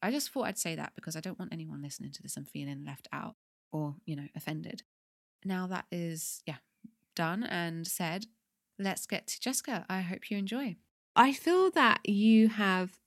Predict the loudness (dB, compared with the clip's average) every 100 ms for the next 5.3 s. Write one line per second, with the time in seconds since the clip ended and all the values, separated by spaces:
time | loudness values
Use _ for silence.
0 | -4 2 6 6 6 4 2 2 2 0
1 | -2 -2 -2 -4 -4 -2 -2 -6 _ _
2 | _ -2 2 2 2 2 2 2 0 -2
3 | -2 0 0 -2 -4 -4 -4 -6 -6 -6
4 | -4 -4 -4 -6 _ -8 -6 -6 -6 -6
5 | -4 -4